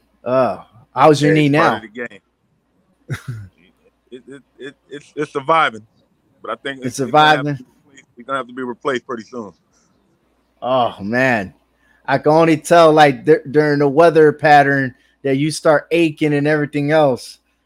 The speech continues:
Speaker 1: I mean, you can
Speaker 2: Oh,
Speaker 1: tell
Speaker 2: yeah.
Speaker 1: the weather report. <laughs>
Speaker 2: Yeah, that winter is the worst. I can tell.
Speaker 1: Oh.
Speaker 2: <laughs> A lot of
Speaker 1: Tabaki
Speaker 2: arthritis.
Speaker 1: Jones,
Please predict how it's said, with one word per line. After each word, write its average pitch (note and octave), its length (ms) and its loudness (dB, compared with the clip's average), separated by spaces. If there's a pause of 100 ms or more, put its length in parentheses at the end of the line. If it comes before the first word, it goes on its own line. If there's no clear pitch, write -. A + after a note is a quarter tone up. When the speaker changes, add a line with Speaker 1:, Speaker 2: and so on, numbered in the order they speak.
(300)
Speaker 1:
I B2+ 40 -12
mean, C3+ 160 -6
you D3+ 120 -2
can D#3+ 100 -2
Speaker 2:
Oh, G3 60 -6
Speaker 1:
tell E3 160 4
Speaker 2:
yeah. D#3+ 80 0
Speaker 1:
the D#3 60 2
weather F3 280 4
report. D3+ 600 0
<laughs> - 60 -18 (1400)
Speaker 2:
Yeah, G2 220 -4
that G2 180 -8
winter A2+ 220 -10
is G2 100 -18
the G2+ 80 -18
worst. G#2 460 -12 (520)
I F#2+ 60 -20
can - 180 -20
tell. A2+ 120 -4
Speaker 1:
Oh. B2 380 -2 (200)
Speaker 2:
<laughs> - 0 -
A C#3+ 40 -8
lot B2+ 60 -8 (200)
of B2+ 100 -12 (200)
Speaker 1:
Tabaki - 160 -2
Speaker 2:
arthritis. F#3 260 0
Speaker 1:
Jones, D#3 680 -2